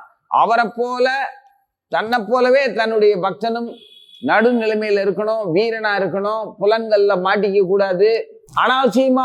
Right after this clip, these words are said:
போர்னு சொல்லி அக்கப்போர்ல மாட்டிக்க கூடாது, எந்த ஒரு பிறப்பு இறப்பு தலையில இருந்தும் அவன் விடுபடணும். அது நானா விடுவிச்சதா இருக்கக்கூடாது, அவனுடைய சொந்த திறமையில, அவன் புத்திசாலித்தனத்துல, அவனுடைய கெட்டிக்காரத்தனத்துல அவன் அதை விடுவிக்கணும்.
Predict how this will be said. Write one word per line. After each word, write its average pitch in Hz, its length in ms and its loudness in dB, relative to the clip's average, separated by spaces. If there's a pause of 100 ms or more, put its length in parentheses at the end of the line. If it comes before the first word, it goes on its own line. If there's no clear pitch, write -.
(140)
போர்னு 240 560 -2
சொல்லி 214 400 -4 (720)
அக்கப்போர்ல 220 720 2
மாட்டிக்க 208 440 2
கூடாது, 190 400 0 (1080)
எந்த 240 380 4
ஒரு 247 220 2 (140)
பிறப்பு 233 380 -2
இறப்பு 233 320 -4
தலையில 233 400 -4
இருந்தும் 220 300 -6
அவன் 196 180 -6
விடுபடணும். 220 680 -2 (500)
அது 202 280 2
நானா 254 420 2
விடுவிச்சதா 247 640 0
இருக்கக்கூடாது, 214 580 -4
அவனுடைய 208 480 -4
சொந்த 233 360 -4
திறமையில, 233 500 0
அவன் 208 260 -2
புத்திசாலித்தனத்துல, 208 840 0
அவனுடைய 196 440 0
கெட்டிக்காரத்தனத்துல 208 920 -2
அவன் 190 260 -4
அதை 180 140 -4
விடுவிக்கணும். 190 680 -4